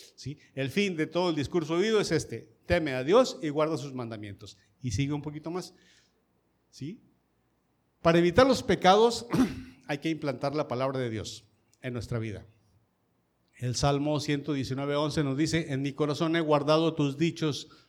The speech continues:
para no pecar contra ti". Deuteronomio seis, seis al nueve nos dice, "Y estas palabras que yo te mando hoy estarán en tu corazón". Y no le seguimos,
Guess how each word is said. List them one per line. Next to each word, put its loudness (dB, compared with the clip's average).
para 0
no -2
pecar -2
contra -4
ti". -4
Deuteronomio 0
seis, 0
seis -2
al -2
nueve 2
nos -4
dice, -2
"Y -2
estas -2
palabras 0
que -4
yo 0
te -2
mando 0
hoy 0
estarán 0
en -2
tu -6
corazón". 2
Y -6
no -2
le 0
seguimos, -2